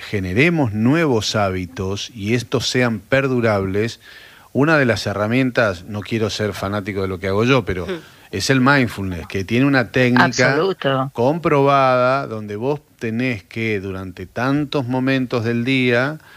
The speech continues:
Speaker 1: activar determinados ejercicios de atención plena, de respiración consciente, para ir generando ese hábito que per se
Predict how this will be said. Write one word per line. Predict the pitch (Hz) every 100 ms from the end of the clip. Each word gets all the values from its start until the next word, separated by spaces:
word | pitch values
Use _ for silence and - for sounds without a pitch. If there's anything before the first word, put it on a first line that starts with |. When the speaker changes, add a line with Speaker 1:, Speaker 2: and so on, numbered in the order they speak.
| -
Speaker 1:
activar | - 90 - 98 123 131
determinados | 123 - 101 90 92 127 170 160 -
ejercicios | 123 120 107 - 127 117 - 123
de | 104
atención | 85 85 87 - 120 120
plena, | 110 131 127 120 113 101
de | 92
respiración | 82 85 90 80 - 110 120
consciente, | 139 139 - 147 135 117 123 131 127 - - -
para | - 90 104
ir | 143 143
generando | 151 127 117 131 135
ese | 120 - 123
hábito | 127 131 127 123
que | 131 120 - - _
per | 120 120
se | - 175 139